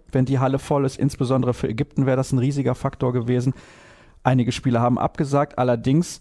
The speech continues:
hauptsächlich ja nur bei den Deutschen und ein paar bei den Schweden. Bei allen anderen Mannschaften sind die Spieler, die fit sind, mit dabei.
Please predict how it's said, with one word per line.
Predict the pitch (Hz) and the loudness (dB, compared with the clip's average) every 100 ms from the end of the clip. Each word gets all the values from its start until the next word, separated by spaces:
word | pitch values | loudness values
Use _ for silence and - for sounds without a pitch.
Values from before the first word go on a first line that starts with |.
| - | -6
hauptsächlich | 120 135 - 143 135 | -2 0 0 -2 0
ja | 135 | 2
nur | 123 170 143 | 4 4 2
bei | 120 | 2
den | 120 113 | 2 2
Deutschen | 120 131 - 156 | 0 0 -2 0
und | 135 | 0
ein | - | 0
paar | 139 127 | 0 0
bei | 127 | 2
den | 123 | 0
Schweden. | - 131 139 156 | 0 -2 0 2
Bei | 131 | 0
allen | 85 131 | 2 2
anderen | 101 127 127 | 2 2 2
Mannschaften | 123 123 160 147 - | 2 0 -2 -2 -4
sind | 131 127 | -4 -2
die | 127 | -6
Spieler, | - 143 151 160 | -6 0 0 0
die | - | -4
fit | 123 147 139 | -2 -2 0
sind, | 147 139 | 0 0
mit | 127 - | 0 0
dabei. | 113 120 131 | 0 2 0